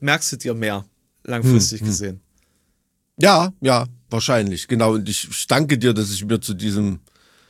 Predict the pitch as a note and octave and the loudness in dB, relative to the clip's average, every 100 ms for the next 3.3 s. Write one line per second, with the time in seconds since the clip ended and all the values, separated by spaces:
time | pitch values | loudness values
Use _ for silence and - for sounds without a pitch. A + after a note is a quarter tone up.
0 | _ _ _ - D3+ C#3+ C#3 C#3 C#3+ C#3 | _ _ _ 0 0 0 0 0 2 0
1 | B2 A2+ B2+ C3+ C3+ B2 A2 A#2 C3+ - | -2 0 2 2 0 0 0 -2 -4 0
2 | B2+ C3 - A2+ A2+ B2+ D3 A2+ G2 G#2 | 0 0 -4 -2 2 2 0 -4 0 0
3 | G2+ A#2 | 2 -2